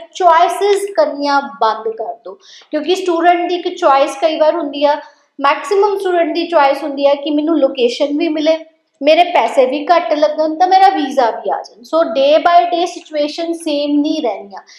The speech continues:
ਕਿਸੇ ਟਾਈਮ ਯੂ ਕੇ ਦੇ ਵਿੱਚ ਤਿੰਨ ਲੱਖ ਰੁਪਏ ਦੇ ਕੇ ਵੀ ਤੁਸੀਂ ਫੀਸ ਪੇ ਕਰਕੇ ਇਨੀਸ਼ੀਅਲ ਅਮਾਉਂਟ ਜਾ ਸਕਦੇ ਹੁੰਦੇ ਸੀ, ਸੇਮ ਚੀਜ਼ਾਂ ਹੁਣ ਨਹੀਂ ਹੈਗੀਆਂ। ਸੋ ਯੂ ਕੇ ਸੈਪਟੈਂਬਰ ਇਨਟੇਕ ਕਰਨਾ ਚਾਹੁੰਦੇ ਹੋ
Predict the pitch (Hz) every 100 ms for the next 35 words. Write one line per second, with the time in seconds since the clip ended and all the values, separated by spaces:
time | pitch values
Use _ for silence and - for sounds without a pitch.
0 | _ - 320 359 359 339 349 302 294 302
1 | 339 330 320 330 - 339 320 311 311 330
2 | 339 311 302 294 285 294 302 320 311 285
3 | 277 285 - _ 285 277 277 269 262 294
4 | 339 320 294 277 - 302 285 269 277 349
5 | - 254 233 233 214 208 202 202 - 208
6 | - 247 285 269 285 277 262 269 269 254
7 | 254 240 226 240 233 196 - - - -
8 | - - - 320 285 247 302 294 - 370
9 | 370 381 - - _ - 339 339 339 302
10 | 294 294 339 339 330 320 311 330 302 311
11 | 311 302 294 302 311